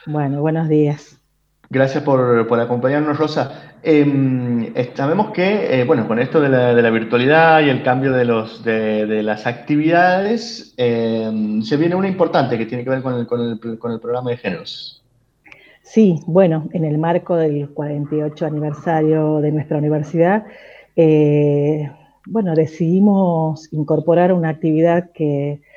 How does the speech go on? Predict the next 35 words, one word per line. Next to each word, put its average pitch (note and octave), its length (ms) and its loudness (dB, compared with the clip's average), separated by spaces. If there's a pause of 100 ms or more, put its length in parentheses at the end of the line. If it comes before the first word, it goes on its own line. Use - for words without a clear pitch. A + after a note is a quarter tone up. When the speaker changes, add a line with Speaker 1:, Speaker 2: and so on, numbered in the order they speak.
(280)
Speaker 1:
que D#3 120 2
nos D3+ 160 0
pusiese F3+ 400 2
a F3 40 -2
pensar F3+ 520 4
o D#3+ 80 2
a D3 320 -4
volver D3 680 0
a E3 80 0
recuperar, E3 680 -2
digamos, D#3 400 -2
las C#3 120 -4
reflexiones F3 720 -4
que, D3 280 -8 (100)
que D#3 60 -10
iniciamos D#3 680 -2
en D3+ 60 -4
el D3 100 -4
año D#3+ 220 -2
dos D#3 160 0
mil D#3+ 80 0
diecinueve F3+ 560 0 (400)
acerca D#3 480 0
de D#3 100 4
una D3+ 260 2
universidad D3 560 0
feminista, C#3+ 600 -6
¿no? G#3 100 -10 (680)
Eh, D3 600 -2 (840)
en F3 140 0
todo G3+ 240 6
cumpleaños G3 560 2
siempre F#3 420 2
sucede F3+ 500 2
que, F3 380 4